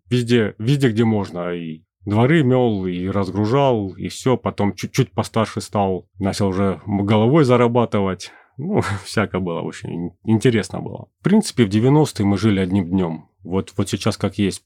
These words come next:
будущего не было, то есть мы не знали, будет ли оно будущее, проснешься ты завтра или нет, и че, и че там делать. Просто жили, как, как живется. Вот, потому что я понимал, что я по специальности, скорее всего, вряд ли буду работать, потому что, как бы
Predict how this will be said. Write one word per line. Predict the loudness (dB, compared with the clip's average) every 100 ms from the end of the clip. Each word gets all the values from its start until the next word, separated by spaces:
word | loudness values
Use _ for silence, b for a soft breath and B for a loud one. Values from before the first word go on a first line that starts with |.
| -6
будущего | 0 2 2 2 2
не | 2 2
было, | 0 -2 -4
то | -8
есть | -2
мы | 0
не | 2
знали, | 2 0 0
будет | -2 2 2 2
ли |
оно | -2 0
будущее, | -2 -4 -6 -6 -8 -6
проснешься | -4 -2 0 -2 -2
ты | -4
завтра | -2 -2 -4 -4
или | -2
нет, | 0 0 -2
и | -6
че, | -8
и | -8
че | -2 0
там | 0 2
делать. | 2 0 0
Просто | -2 0 0
жили, | 2 2 0
как, | -2 -4 -2
как | 0 2
живется. | 2 2 2 -2 -8 -12 -16 B B B B B B -4
Вот, | -2 0
потому | 0
что | 2
я | 4
понимал, | 6 6 6 4 4
что | 0 -2 -2 -2 -8 _ _
я | 2 2
по | 2
специальности, | -2 0 2 2 0
скорее | -6 0 0
всего, | 2 -2
вряд | 0 -2 -2
ли |
буду | -4 -4 -4
работать, | -4 -4 -8 -10 -12
потому | -10 -4 -4 -4
что, | -6 -8
как | -10 -8
бы | -6